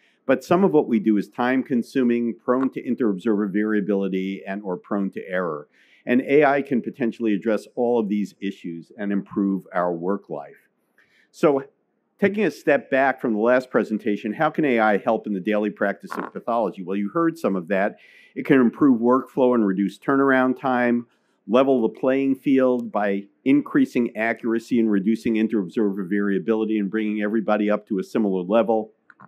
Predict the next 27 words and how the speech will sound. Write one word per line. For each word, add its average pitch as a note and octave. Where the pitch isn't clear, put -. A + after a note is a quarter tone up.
It C#3+
can E3
be C#3
used D3+
as -
second C3+
reads B2
before A#2+
final A2
sign-out B2
to A#2
ensure G#2
clinically A#2
significant A2
lesions G#2
have F2
not G2
been F#2
missed, A2
so F#2+
it F2
can G2+
provide F#2
a E2+
Q A#2+
A B2+
function. F2+